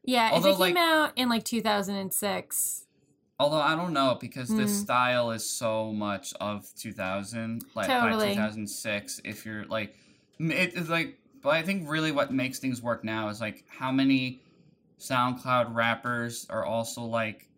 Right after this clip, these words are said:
Speaker 2: there's a lot of genre bending going on right now, and I think that's
Speaker 1: Which is
Speaker 2: a great
Speaker 1: great.
Speaker 2: thing. Yeah.
Speaker 1: Yeah.
Speaker 2: And it's much more commonplace and accepted now, whereas back then it's like,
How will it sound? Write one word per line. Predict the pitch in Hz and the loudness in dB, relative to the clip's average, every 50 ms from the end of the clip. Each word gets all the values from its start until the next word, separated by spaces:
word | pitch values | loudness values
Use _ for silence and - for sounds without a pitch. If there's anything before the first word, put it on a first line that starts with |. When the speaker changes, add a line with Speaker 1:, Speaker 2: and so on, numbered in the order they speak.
| _ _ _ _ _ - - | _ _ _ _ _ -12 -6
Speaker 2:
there's | 147 147 139 139 | -6 -4 0 2
a | 151 | 2
lot | 147 143 147 147 156 156 | 4 4 4 4 4 4
of | 160 156 131 123 - | 2 -2 -2 -10 -8
genre | - 127 117 120 120 123 123 123 | -4 0 0 0 0 0 -2 -2
bending | 117 123 123 123 120 123 123 120 117 | -2 0 0 0 0 0 0 -2 -2
going | 117 120 120 120 120 120 123 | -2 -2 -2 -2 -2 -2 -2
on | 123 123 123 123 | -2 -2 -2 -2
right | 123 123 - | -2 -4 -4
now, | - 123 123 123 123 127 127 120 - | -4 -4 -2 -2 -2 -2 -4 -4 -6
and | - 107 104 | -8 -6 -6
I | 104 104 | -6 -6
think | 101 - 117 113 | -6 -6 -8 -4
that's | - - | 0 0
Speaker 1:
Which | 330 - 349 | 2 2 2
is | 277 208 | 2 2
Speaker 2:
a | |
great | - 220 226 240 277 226 - | 2 2 2 2 2 0 0
Speaker 1:
great. | - - | -4 -12
Speaker 2:
thing. | - - 107 107 104 110 117 117 - | -10 -6 -6 -4 -4 -4 -6 -6 -6
Yeah. | - 113 113 104 98 92 | -2 -2 0 0 0 0
Speaker 1:
Yeah. | 123 117 113 101 - 202 - _ _ _ - | 0 0 0 -2 -4 -6 -10 _ _ _ 0
Speaker 2:
And | 123 123 120 123 | 0 0 0 0
it's | - - 117 135 - - | -2 -4 -6 -6 -4 -2
much | 135 135 135 135 135 | 0 0 0 0 -2
more | 131 127 | -6 -6
commonplace | 131 - 127 123 120 120 120 117 - 123 120 120 - | -6 -4 -4 -2 -2 -2 -4 -6 -6 -8 -8 -8 -8
and | 113 | -10
accepted | 110 104 - - 120 110 107 - 113 104 98 | -10 -8 -6 -4 -4 -4 -6 -6 -10 -8 -6
now, | 104 104 101 101 104 107 107 107 | -4 -4 -4 -2 -2 -4 -4 -4
whereas | 104 101 104 101 | -6 -6 -8 -8
back | - - 107 101 104 - | -4 -4 -4 -4 -4 -6
then | 107 107 104 | -6 -6 -6
it's | 101 98 - - | -6 -8 -8 -6
like, | 107 101 98 - _ | -6 -6 -6 -8 _